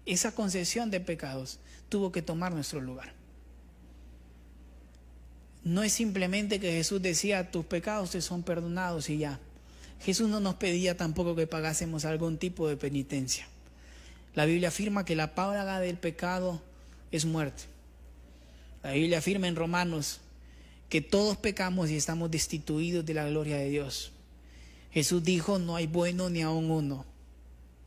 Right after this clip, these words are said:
No hay nadie quien haga lo bueno", escribió Isaías. Eso es una verdad bíblica.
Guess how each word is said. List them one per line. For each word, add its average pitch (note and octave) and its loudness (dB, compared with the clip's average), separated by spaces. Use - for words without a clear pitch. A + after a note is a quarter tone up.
No E3 2
hay F#3+ 4
nadie F#3+ 2
quien F3 -4
haga F3 2
lo E3 4
bueno", F3+ 2
escribió D#3 0
Isaías. D3+ -2
Eso D#3+ 2
es E3+ 2
una F3+ 4
verdad E3 2
bíblica. D3+ -2